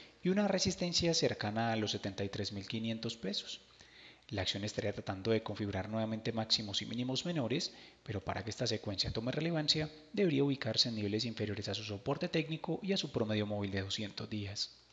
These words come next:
Para este periodo diario, continúa el movimiento alcista.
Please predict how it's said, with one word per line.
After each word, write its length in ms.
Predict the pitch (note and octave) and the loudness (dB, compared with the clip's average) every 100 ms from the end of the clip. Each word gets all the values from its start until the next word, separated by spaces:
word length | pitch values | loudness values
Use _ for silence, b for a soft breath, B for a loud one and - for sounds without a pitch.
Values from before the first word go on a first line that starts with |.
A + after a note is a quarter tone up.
| _ - | _ 2
Para 240 | F#2+ F#2 | 2 4
este 280 | G#2 - A#2+ | 0 2 0
periodo 360 | A2+ A2+ C#3+ E3 | 2 4 6 6
diario, 420 | D#3+ D#3 D#3+ D#3 B B - | 6 6 4 2 B B -4
continúa 460 | G3 D3+ C3 B2 | -2 0 2 2
el 60 | B2 | 2
movimiento 880 | A#2+ G2+ G2 G#2+ G#2 - G#2 G2+ - | 0 -2 -2 -2 -4 -2 -2 -2 -6
alcista. 680 | A#2 A2+ - A2+ - C#3+ | -8 -4 -4 -4 -8 -12